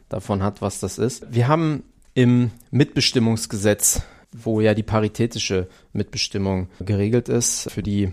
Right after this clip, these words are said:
äh, Beteiligung von Arbeitnehmervertretern im Aufsichtsrat, da haben wir die Regel enthalten seit eh und je, dass die Beschäftigten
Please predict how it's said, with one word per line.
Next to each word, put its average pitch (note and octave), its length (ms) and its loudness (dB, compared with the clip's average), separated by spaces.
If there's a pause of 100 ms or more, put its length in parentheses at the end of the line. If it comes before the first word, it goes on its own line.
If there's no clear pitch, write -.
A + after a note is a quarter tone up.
(140)
äh, - 280 -6
Beteiligung G2+ 540 0
von F#2+ 220 -4 (180)
Arbeitnehmervertretern G#2 920 -2
im F#2 100 -2
Aufsichtsrat, A2 720 -4 (160)
da A#2 160 4
haben D#3+ 240 -2
wir D3 320 2 (100)
die A2+ 220 -2
Regel C3+ 300 0
enthalten A#2+ 840 0
seit G#2+ 320 0
eh B2 120 4
und B2 220 0
je, B2+ 280 0 (800)
dass - 240 0
die A2+ 100 -2
Beschäftigten - 840 0